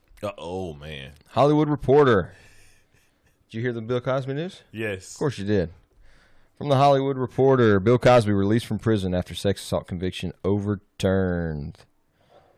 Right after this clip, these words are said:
Speaker 2: So Pennsylvania's highest court threw out Bill Cosby's sexual assault conviction and released him from prison Wednesday in a stunning reversal of fortune for the comedian, once known as America's Dad, ruling that the prosecutor who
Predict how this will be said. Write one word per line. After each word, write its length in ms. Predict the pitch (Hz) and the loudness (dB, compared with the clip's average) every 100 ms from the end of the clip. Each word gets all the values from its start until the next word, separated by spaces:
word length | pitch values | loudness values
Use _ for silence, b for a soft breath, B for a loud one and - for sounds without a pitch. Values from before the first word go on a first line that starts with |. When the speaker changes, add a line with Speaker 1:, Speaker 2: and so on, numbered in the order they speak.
| b b b b _ _ | b b b b _ _
Speaker 2:
So 140 | - | -10
Pennsylvania's 640 | 80 123 120 117 120 113 - | -2 0 2 2 4 2 0
highest 360 | 113 127 120 - | 2 2 0 0
court 260 | 113 107 | -2 -2
threw 180 | - 123 | -2 0
out 160 | 117 104 | 0 0
Bill 120 | 104 | -4
Cosby's 440 | - 101 92 92 | -2 -4 -4 -8
sexual 320 | - 110 - 90 | -6 -6 -6 -12
assault 300 | - 120 - | -4 -4 -4
conviction 400 | 85 87 - 90 | -10 -10 -10 -12
and 80 | 85 | -12
released 320 | 95 131 - | -12 -12 -10
him 120 | 120 | -10
from 160 | 110 107 | -10 -10
prison 380 | 107 98 92 | -8 -6 -8
Wednesday 360 | 90 101 80 85 | -6 -6 -6 -10
in 80 | 85 | -10
a 60 | |
stunning 500 | 80 - 156 151 113 | -12 -12 -8 -6 -6
reversal 420 | 92 85 80 - 85 | -8 -8 -10 -10 -18
of 80 | |
fortune 400 | - 85 82 90 87 b b b | -12 -12 -10 -12 -14 b b b
for 120 | - | -8
the 80 | 92 | -6
comedian, 540 | 98 92 90 90 98 | -4 -4 -4 -4 -6
once 280 | 95 101 - | -4 -6 -6
known 320 | 95 95 92 | -4 -4 -4
as 200 | 76 85 | -6 -8
America's 540 | 82 82 98 95 90 85 | -8 -6 -4 -4 -8 -10
Dad, 380 | 78 69 - - _ b b b b b | -8 -8 -12 -18 _ b b b b b
ruling 340 | 101 117 117 107 | -2 0 0 -2
that 80 | 92 | -6
the 60 | |
prosecutor 720 | - 117 117 104 - 117 113 | -2 0 0 -4 -6 -4 -2
who 260 | 98 95 87 | -4 -6 -8